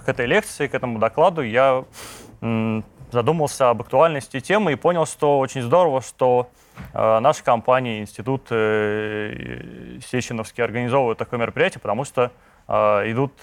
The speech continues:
жаркие споры, обсуждения <clears throat> о том, кто такие фармпроизводители, что они делают на самом деле, и кто те невероятные люди, произв-, э, невероятные люди-разработчики, которые каждый день,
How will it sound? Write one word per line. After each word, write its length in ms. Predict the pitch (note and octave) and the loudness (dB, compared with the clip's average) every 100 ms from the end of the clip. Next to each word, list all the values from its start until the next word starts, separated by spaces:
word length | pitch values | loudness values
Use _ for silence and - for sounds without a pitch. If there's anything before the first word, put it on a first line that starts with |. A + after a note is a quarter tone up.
| _ _ _ - | _ _ _ -2
жаркие 360 | A2+ C3 - | 2 2 -2
споры, 300 | A#2 C#3+ B2+ | -4 2 4
обсуждения 720 | A#2 - A2+ A2 D#3+ C#3+ B2 C#3 _ _ | 2 0 -4 0 2 2 0 -2 _ _
<clears throat> 960 | - - - F3+ G#3+ - G3 D#3+ - - | -12 -12 -6 0 0 2 2 2 0 -4
о 100 | A2+ | 0
том, 180 | D3 | 0
кто 140 | C3 D3+ | 0 0
такие 240 | B2+ C3 | 0 -2
фармпроизводители, 760 | B2+ C3 A#2+ B2 A#2+ D#3 F3 - | 0 0 0 -2 0 0 -2 -4
что 160 | - | 0
они 140 | A#2+ A2+ | -2 0
делают 300 | C#3 E3+ - | 0 0 -2
на 60 | |
самом 180 | - B2+ | -4 -2
деле, 240 | A#2 G#2+ - - - | -2 -2 -6 -14 -14
и 100 | G#2+ | -8
кто 160 | G2+ C#3+ | -2 -2
те 180 | - B2+ | -2 -2
невероятные 460 | A#2+ B2 B2 A#2+ | 2 4 2 -2
люди, 180 | A#2 C3+ | -6 -4
произв-, 320 | - A2+ A#2 - | -6 -8 -8 -8
э, 440 | B2 A#2 A2+ A2 | -4 -2 -4 -6
невероятные 400 | A2 A#2+ B2+ A#2+ | -4 2 2 2
люди-разработчики, 1400 | A#2 A2 G#2+ - - - _ - A#2 A#2+ A#2 D#3 B2 - | -4 -2 -4 -6 -20 -20 _ -4 0 2 2 0 -2 -10
которые 460 | G#2 A#2+ B2 A2+ A2 - _ - | -6 0 2 0 -2 -14 _ 0
каждый 320 | C3 G#2 A2 | 0 2 -2
день, 320 | A2 C3 B2+ | 0 0 -2